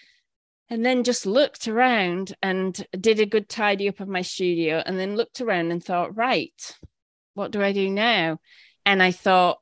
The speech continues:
"What perfect timing." It's almost like the universe dictated to me that we would talk about exploration today, because when I get into this situation, which I've been in once or twice before,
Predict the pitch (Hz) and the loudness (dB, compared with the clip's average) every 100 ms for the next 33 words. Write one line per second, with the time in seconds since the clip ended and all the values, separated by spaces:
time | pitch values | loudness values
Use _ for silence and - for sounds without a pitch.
0 | _ 196 226 - - 247 247 - 240 - | _ 0 2 2 0 -2 -2 0 -4 -2
1 | 233 220 175 143 - 220 233 226 - 196 | 0 2 0 -2 0 0 0 -2 0 0
2 | 170 185 190 220 202 170 156 - 175 - | 0 -4 -2 -2 0 0 -2 -4 -10 -4
3 | 190 190 - 156 143 139 135 139 170 160 | -2 -2 -4 -8 -4 -4 -2 0 2 0
4 | - 156 - 147 - - - 180 170 196 | 0 -2 0 -2 0 -4 -4 0 2 2
5 | 202 - 156 - - 143 147 151 - 165 | 0 -4 -6 -8 -6 -6 -6 -10 -4 0
6 | 160 160 - - _ _ _ _ _ _ | 0 0 -4 -16 _ _ _ _ _ _
7 | _ - 165 185 202 208 196 185 180 - | _ -8 2 4 4 4 4 4 2 0
8 | 175 175 - 160 156 165 - - - _ | -2 -4 -6 0 2 0 -6 -14 -20 _
9 | _ - 175 - 170 165 185 190 - 147 | _ -8 -6 -4 0 4 4 4 2 -2
10 | 139 - 160 165 170 160 165 185 - 180 | -2 -4 -2 2 2 2 0 -2 -2 -6
11 | - 151 156 - - - 143 127 | -2 -2 -2 -8 -16 -12 -10 -10